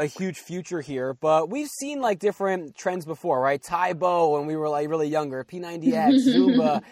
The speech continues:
Speaker 1: these things that really just come in, get super
Speaker 2: My
Speaker 1: popular.
Speaker 2: mom did, um, Gilad. Have you ever heard of Gilad?
Speaker 1: No, I don't even know that one. What's that?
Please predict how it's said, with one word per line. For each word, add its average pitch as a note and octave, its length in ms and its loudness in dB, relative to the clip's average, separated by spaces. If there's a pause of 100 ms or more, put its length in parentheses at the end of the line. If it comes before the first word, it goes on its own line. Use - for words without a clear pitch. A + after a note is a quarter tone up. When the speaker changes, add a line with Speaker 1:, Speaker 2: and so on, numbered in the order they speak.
(220)
Speaker 1:
these F3 160 -8
things G#3+ 160 -2
that F#3+ 140 -2
really G3 180 -2
just F#3 180 -6
come G#3+ 240 -4
in, F#3+ 240 -2
get E3+ 200 -6
super B3 440 -6
Speaker 2:
My B3 180 6
Speaker 1:
popular. A#3+ 340 6
Speaker 2:
mom B3 80 -2
did, C#4 180 -2
um, A3+ 240 -4 (400)
Gilad. F#3+ 560 -4
Have G3 100 -16
you G3 120 -10
ever G#3 160 -12
heard F3 160 -10
of F3 80 -12
Gilad? - 180 -14
Speaker 1:
No, G3+ 140 2
I G3+ 160 6
don't A#3 80 2
even G#3+ 180 2
know B3+ 220 2
that E3 240 -2
one. B2 300 -8
What's D#3+ 140 -8
that? F#3+ 280 -8